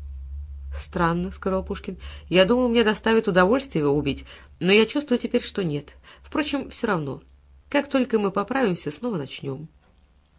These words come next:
Общими усилиями секунданты усадили Пушкина в сани.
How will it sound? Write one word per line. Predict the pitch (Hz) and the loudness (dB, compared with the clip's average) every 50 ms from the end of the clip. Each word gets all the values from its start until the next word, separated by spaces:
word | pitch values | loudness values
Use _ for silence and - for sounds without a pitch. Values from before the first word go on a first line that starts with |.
| _ _ _ _ _ _ _ _ _ _ _ _ _ _ _ _ _ _ - | _ _ _ _ _ _ _ _ _ _ _ _ _ _ _ _ _ _ 0
Общими | - 202 202 - - - 202 202 | 0 0 2 0 0 2 4 4
усилиями | 208 208 208 - 294 285 262 269 254 254 | 4 4 2 2 2 4 4 4 4 4
секунданты | 247 - 220 - 220 208 202 220 233 214 214 208 | 2 0 0 0 0 2 2 2 2 2 2 0
усадили | 202 - 196 190 208 196 | 0 0 0 2 2 0
Пушкина | 190 185 220 202 - - 190 190 | 0 -2 -4 -6 -4 -4 -6 -6
в | 185 - | -6 -6
сани. | - 170 151 139 139 139 143 | -4 -4 -4 -4 -4 -6 -10